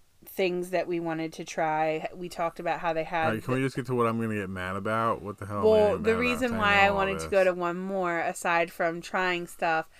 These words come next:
Speaker 1: I had to stop by my work, and I wanted Jeff to hang my
Speaker 2: So you
Speaker 1: Christmas
Speaker 2: already
Speaker 1: light.
Speaker 2: knew that before we
Speaker 1: Well,
Speaker 2: went?
Speaker 1: I was gonna ask you, and I was,
Speaker 2: So
Speaker 1: I
Speaker 2: you
Speaker 1: was
Speaker 2: knew all this? Like, you, you set out?
Speaker 1: Well, I knew that I had to move the elves,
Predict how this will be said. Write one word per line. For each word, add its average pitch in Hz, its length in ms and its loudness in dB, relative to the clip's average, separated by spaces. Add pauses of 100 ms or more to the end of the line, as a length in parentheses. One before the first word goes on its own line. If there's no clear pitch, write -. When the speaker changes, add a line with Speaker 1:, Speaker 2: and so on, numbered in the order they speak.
(300)
Speaker 1:
I 180 220 2
had 185 260 2
to 185 60 -12
stop 175 340 2
by 175 180 2
my 160 220 0
work, 170 540 2 (260)
and 175 140 0
I 180 80 0
wanted 180 340 -2
Jeff 175 260 2
to 185 80 -2
hang 170 260 -4
my 156 80 -4
Speaker 2:
So 180 100 6
you 190 160 8
Speaker 1:
Christmas 202 180 12
Speaker 2:
already 202 220 12
Speaker 1:
light. 160 200 8
Speaker 2:
knew 165 180 10
that 185 280 8
before 170 360 2
we 160 160 10
Speaker 1:
Well, 131 100 6
Speaker 2:
went? 151 480 2 (100)
Speaker 1:
I 233 140 8
was 233 140 2
gonna 240 180 2
ask 202 560 -2
you, 170 380 -4 (220)
and 190 160 0
I 190 240 2
was, 190 260 -2 (680)
Speaker 2:
So - 80 8
Speaker 1:
I - 40 10
Speaker 2:
you 180 100 8
Speaker 1:
was 175 80 10
Speaker 2:
knew 180 260 10
all 123 240 8
this? 85 520 -4
Like, 117 220 -2
you, 120 380 -2
you 113 220 -2
set 127 300 2
out? 104 380 4 (200)
Speaker 1:
Well, 240 140 8
I 247 120 8
knew 240 160 0
that 226 120 0
I 220 80 4
had 226 260 4
to 214 200 -2
move 202 300 -4
the - 180 -8
elves, 185 720 -2